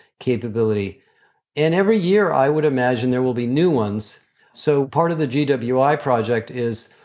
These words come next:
looking in the Eightfold database at the skills of those employees through the Eightfold engine and determining what the high performing companies look like versus the low performing companies. And we can see very, very clearly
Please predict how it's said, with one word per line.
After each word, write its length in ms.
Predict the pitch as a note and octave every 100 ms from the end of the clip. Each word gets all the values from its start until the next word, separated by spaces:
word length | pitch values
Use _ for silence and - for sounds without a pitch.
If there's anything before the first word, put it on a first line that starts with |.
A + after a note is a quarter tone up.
| - _ _
looking 460 | C3 D#3+ F#3 D3+ C#3
in 240 | C#3+ C#3
the 400 | C3 B2 A#2+ G#2+ _ _ _
Eightfold 420 | C3+ C#3 C3+ A#2+
database 480 | E3+ G3 B2+ A2+ A2
at 100 | C3
the 100 | B2+
skills 760 | - - F#3 E3+ A#2 A2 - - -
of 260 | D3 D#3
those 260 | D3 D3 C3
employees 680 | B2 G#2 E3 F3 G#2 G#2+ -
through 240 | - C3+
the 140 | B2 B2
Eightfold 600 | B2+ B2 B2+ A#2+ A2 - -
engine 480 | C#3+ F3+ A#2 G2+ F#2 _ - - _ _
and 180 | B2 B2+
determining 800 | C#3 C#3 F#3 G3+ F3 B2 A#2+ A2 _ _ _ _
what 300 | A#2 C#3+ -
the 120 | C#3+
high 220 | A#2+ C3+
performing 540 | D3 D3 - C#3 B2+ B2+
companies 460 | C3+ B2 A#2+ A2
look 180 | C3 A#2
like 220 | B2+ A2+
versus 360 | A2 A#2 B2+ G#2+
the 100 | B2+
low 160 | B2+ F#3
performing 500 | C3 - G2 F2+ F2
companies. 600 | F2 D#2+ F#2+ - - - _ _ - _ -
And 160 | A#2
we 100 | C#3+
can 180 | F3+ G#3+
see 380 | - - G#3 D#3+
very, 380 | G#2 C3+ D#3 E3
very 320 | C#3+ C3 B2+
clearly 760 | - D3 F3+ G3 A#2 A2 G#2+